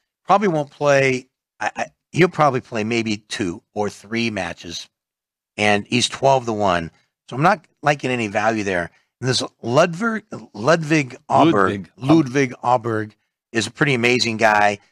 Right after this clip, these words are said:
Speaker 1: Twelve to one. He's only been a pro since June. He's played nine tournaments, won one of 'em, number one amateur in the
Speaker 2: Yeah.
Speaker 1: world. And
Speaker 2: Twenty-three years old. Uh, and they've got him. He's twelve to one.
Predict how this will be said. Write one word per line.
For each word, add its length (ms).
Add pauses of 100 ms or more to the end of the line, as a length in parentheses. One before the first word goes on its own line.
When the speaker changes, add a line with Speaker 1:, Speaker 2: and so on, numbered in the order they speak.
(220)
Speaker 1:
Twelve 380
to 80
one. 480
He's 240
only 180
been 140
a 40
pro 360
since 340
June. 680 (400)
He's 160
played 220
nine 440
tournaments, 400
won 360
one 180
of 120
'em, 160
number 200
one 180
amateur 360
in 60
the 80
Speaker 2:
Yeah. 40
Speaker 1:
world. 440 (640)
And 540
Speaker 2:
Twenty-three 540
years 240
old. 380 (840)
Uh, 160
and 140
they've 160
got 220
him. 320
He's 240
twelve 340
to 80
one. 400